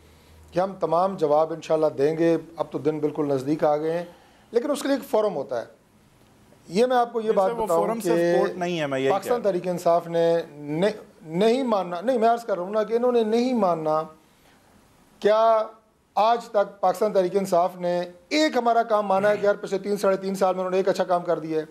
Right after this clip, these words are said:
Speaker 1: ये कैसे हो सकता है कि गवर्नमेंट एक भी काम अच्छा ना कर पाई हो? तो ये एक वतीरा होता है। जैसे आपने बड़ी अच्छी बात की कि जो, आ, जिस जमहूरी, आ, सियासत की बात आप मिसाल दे रहे हैं, वेस्टर्न पॉलिटिक्स की, बरतानिया की हो या यूरोपियन हो, कोई भी,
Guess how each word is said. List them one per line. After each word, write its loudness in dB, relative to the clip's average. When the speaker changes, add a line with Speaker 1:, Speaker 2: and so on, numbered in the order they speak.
Speaker 1:
ये 0
कैसे 0
हो 2
सकता -2
है 2
कि -4
गवर्नमेंट -2
एक 4
भी -10
काम 0
अच्छा -4
ना 2
कर 2
पाई 2
हो? -2
तो -4
ये 2
एक -2
वतीरा 2
होता 0
है। 0
जैसे 0
आपने 2
बड़ी -2
अच्छी 0
बात -2
की -16
कि 6
जो, 2
आ, 0
जिस 0
जमहूरी, 0
आ, 4
सियासत -2
की -10
बात 2
आप -2
मिसाल 0
दे -2
रहे 2
हैं, 0
वेस्टर्न -2
पॉलिटिक्स -2
की, 0
बरतानिया 0
की -2
हो 4
या 4
यूरोपियन 0
हो, 2
कोई 2
भी, -6